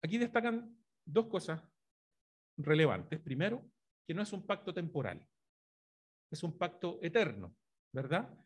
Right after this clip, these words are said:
Similar al pacto eterno que Dios hizo también con Noé. Y el pacto que hizo, eh, Dios con Noé es también con toda criatura viviente, que eso lo encontramos en Génesis nueve.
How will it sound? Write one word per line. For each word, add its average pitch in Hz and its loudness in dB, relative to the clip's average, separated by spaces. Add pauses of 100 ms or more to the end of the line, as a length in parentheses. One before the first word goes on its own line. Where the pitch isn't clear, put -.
(100)
Similar 185 0
al 220 0
pacto 202 -2
eterno 202 0
que 185 2
Dios 180 2
hizo 190 -4
también 143 -4
con 160 0
Noé. 147 2 (1120)
Y 135 -6
el 135 -2
pacto 185 -2
que 190 -2
hizo, 190 -4
eh, 131 -2
Dios 160 -2
con 170 -2
Noé 180 2
es - -4
también 190 2
con 214 -2
toda 170 -2
criatura 143 -2
viviente, 143 -2
que 117 -12
eso - -8
lo 123 -4
encontramos 135 -4
en 123 -6
Génesis 127 -10
nueve. 123 -6